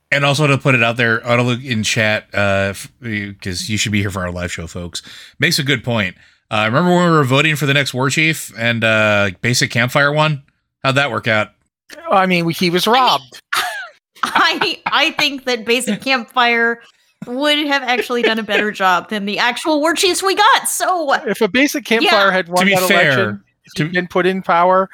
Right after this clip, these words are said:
Speaker 2: then we wouldn't have had Sylvanas in charge.
Speaker 1: To be fair, Vol'jin died. He didn't even get a chance.
Speaker 2: Yeah, but that's my point. If it had been a basic campfire, we could just reignited it. <laughs>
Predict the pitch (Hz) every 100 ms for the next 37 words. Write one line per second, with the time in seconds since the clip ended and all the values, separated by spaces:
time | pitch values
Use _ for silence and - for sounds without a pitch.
0 | - - - 175 175 170 196 196 202 170
1 | 165 - 160 165 156 160 - 135 143 113
2 | 82 - - 156 160 - 185 143 139 135
3 | 127 113 104 87 76 - - 120 123 127
4 | 131 131 127 - 120 90 71 - - -
5 | - _ _ - 247 - 233 156 160 -
6 | 180 170 185 165 - 262 151 160 170 165
7 | 160 165 156 165 165 170 202 262 180 160
8 | 160 165 180 156 156 175 196 240 196 135
9 | 123 - _ _ _